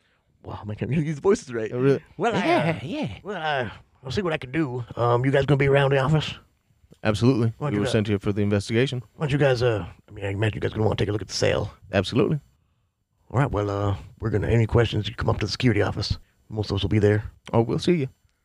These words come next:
Speaker 3: How many cells per block?
Speaker 1: Um, like twenty.
Speaker 3: How many inmates per cell?
Speaker 1: One.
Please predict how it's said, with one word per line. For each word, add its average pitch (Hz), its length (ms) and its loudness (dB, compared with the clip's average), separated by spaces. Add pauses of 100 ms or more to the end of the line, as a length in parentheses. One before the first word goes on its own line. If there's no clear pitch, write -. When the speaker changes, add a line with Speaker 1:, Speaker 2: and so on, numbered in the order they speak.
(100)
Speaker 3:
How 170 140 -4
many 180 180 -2
cells - 360 -4
per - 180 -6
block? 107 400 -2 (560)
Speaker 1:
Um, 139 420 2 (460)
like - 120 0
twenty. 110 320 2 (1400)
Speaker 3:
How 113 180 4
many 98 360 2
inmates 98 400 -2
per 101 220 -4
cell? 104 340 -2 (500)
Speaker 1:
One. 98 260 0